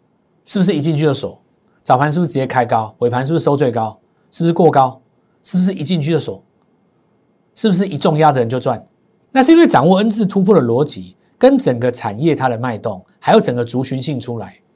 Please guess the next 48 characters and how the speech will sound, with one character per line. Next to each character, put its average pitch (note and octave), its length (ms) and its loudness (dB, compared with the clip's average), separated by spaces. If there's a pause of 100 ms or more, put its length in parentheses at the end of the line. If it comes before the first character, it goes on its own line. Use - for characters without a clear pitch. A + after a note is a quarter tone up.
(500)
你 G#3+ 100 4
会 C#4+ 60 8
发 D#4+ 120 8
现 D4+ 140 6
到 C4 180 10
我 C3 60 2
们 C#3 100 -2
做 A3 140 8
出 G#3 100 2
来 F#3+ 60 6
的 D#3+ 80 4
东 E3+ 160 0
西 D3 140 -4
是 C3 100 -4
环 B2 180 -4
环 A#2 200 -8
相 A#2 200 -6
扣 A2+ 220 -6
的， - 80 -20 (1400)
不 E3+ 100 0
是 A3+ 160 4
在 G3+ 160 6
这 F3+ 100 2
边 F3+ 120 2
跟 F3 100 2
你 C3+ 60 0
装 C#3 240 0
神 A#2+ 160 -8
秘。 A#2 180 -10
说 A#2+ 240 -10 (360)
从 C#4 180 6
节 C4 140 6
目 C#4 120 4
开 A3+ 160 2
始 D#3+ 80 0
到 E3 140 6
现 D3+ 180 -2
在， C3 220 0
大 D#3 140 0
概 D3 120 2
已 A#2 40 0
经 B2 160 -8
过 B2+ 160 -4
了 G2+ 60 -6
十 A2 120 -12
五 G2 80 -8
分 F#2+ 220 -10
钟， F#2 200 -14